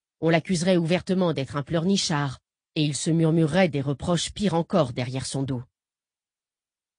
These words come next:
Il n'y a plus de place pour le moindre sentimentalisme dans le journalisme actuel, sauf lorsqu'il est question de politique. Il se glisse sous la douche et règle la température de l'eau à la limite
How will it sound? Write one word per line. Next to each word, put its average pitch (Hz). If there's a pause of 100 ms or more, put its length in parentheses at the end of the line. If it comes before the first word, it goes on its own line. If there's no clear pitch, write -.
(120)
Il 190
n'y 220
a 214
plus 240
de 208
place 208
pour 180
le 170
moindre 185
sentimentalisme 160
dans 143
le 143
journalisme 143
actuel, 135 (640)
sauf 165
lorsqu'il 139
est 139
question 143
de 120
politique. - (1500)
Il 135
se -
glisse 139
sous 135
la 139
douche 202 (460)
et 175
règle 196
la 160
température 180
de 151
l'eau 226
à 190
la 160
limite 240